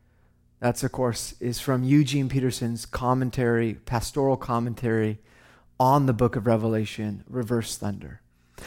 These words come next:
This letter, Revelation, is specific and clear. And the, the letter to the church, within the letter, the Pergamum church,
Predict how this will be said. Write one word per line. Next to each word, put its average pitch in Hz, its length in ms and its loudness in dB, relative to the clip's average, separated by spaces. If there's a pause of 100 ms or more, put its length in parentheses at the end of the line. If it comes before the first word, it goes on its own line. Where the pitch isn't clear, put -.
(220)
This 208 400 8
letter, 170 540 8
Revelation, 147 720 4 (420)
is 165 140 8
specific - 1040 4 (300)
and 139 200 4
clear. 143 600 6 (320)
And 165 520 6
the, 170 120 6 (140)
the 170 140 8
letter 190 280 10
to 185 220 2
the 139 140 4
church, 226 500 4
within 240 380 4
the 208 80 8
letter, 139 260 8
the 139 140 0
Pergamum 160 640 4
church, 135 400 0